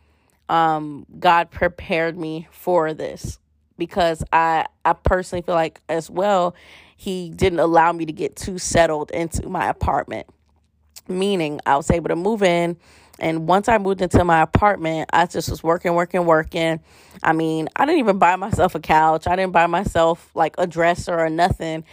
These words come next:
Not because, like, oh my gosh, I don't want to, but it was just like, I was barely there. So I just really went to my apartment and slept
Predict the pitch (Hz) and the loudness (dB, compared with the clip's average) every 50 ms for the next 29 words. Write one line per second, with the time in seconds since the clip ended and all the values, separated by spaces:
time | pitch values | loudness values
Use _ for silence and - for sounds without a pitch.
0 | - - - - _ 185 190 196 220 226 - - 185 - 196 175 170 165 - - | -20 -20 -20 -14 _ 0 2 2 2 0 -2 -6 -4 0 2 2 2 2 2 2
1 | 160 156 151 - 160 165 170 165 160 160 160 165 160 160 156 160 160 - - _ | 2 2 2 2 2 2 2 4 2 2 2 4 2 2 2 0 -6 -12 -20 _
2 | _ _ _ _ _ _ _ _ _ _ _ - 175 180 170 160 139 127 156 160 | _ _ _ _ _ _ _ _ _ _ _ 0 0 2 2 0 -2 -4 -4 -2
3 | 165 180 202 208 - - - 175 156 156 156 156 160 - _ _ _ _ - 190 | 0 2 2 0 -2 -4 -4 -4 -4 -4 -6 -6 -8 -12 _ _ _ _ -6 -2
4 | 202 214 214 196 208 214 - 208 185 170 - - _ - 190 208 208 208 202 175 | -2 -2 0 -2 -2 2 2 2 2 2 0 -6 _ 0 2 2 2 2 -2 -4
5 | 165 202 202 233 240 240 233 214 180 185 202 254 262 220 165 156 156 160 - - | -2 0 2 2 2 0 -2 -2 -2 0 0 2 2 2 2 0 0 -2 0 2
6 | 180 175 175 170 170 180 190 - 240 208 - 180 190 196 196 190 190 190 196 - | 2 4 4 6 4 4 2 0 -6 -8 -4 -4 -2 -2 -2 -2 -2 -4 -4 -4
7 | - 196 185 180 180 - - 196 202 202 196 196 196 185 175 175 - - - 185 | -4 -2 0 0 0 2 0 0 0 0 -2 -4 -4 -6 -4 -2 -2 0 0 2
8 | 214 269 330 294 - - | 2 2 2 0 -2 -4